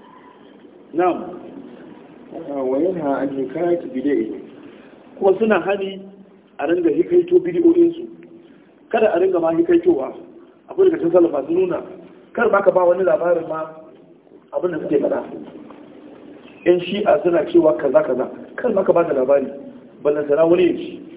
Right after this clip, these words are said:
Speaker 1: Don wani in ya ji, sai ya gamsu. "Ashe dama akwai masu wannan ra'ayi? Ni ma wannan shi ne ra'ayina." Shi kenan an ce wa mahaukaci baka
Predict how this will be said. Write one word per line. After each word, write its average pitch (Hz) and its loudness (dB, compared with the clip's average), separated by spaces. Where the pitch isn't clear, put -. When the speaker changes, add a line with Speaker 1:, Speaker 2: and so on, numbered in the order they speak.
Speaker 1:
Don 185 4
wani 208 0
in 220 -2
ya 214 4
ji, - -10
sai 381 8
ya 339 8
gamsu. - -6
"Ashe - 0
dama 370 2
akwai 190 4
masu 175 0
wannan 175 4
ra'ayi? 175 2
Ni 180 -2
ma 202 2
wannan 226 2
shi 180 2
ne 160 2
ra'ayina." 127 0
Shi 214 -6
kenan 196 4
an 196 -2
ce 220 2
wa 190 8
mahaukaci 175 0
baka 170 0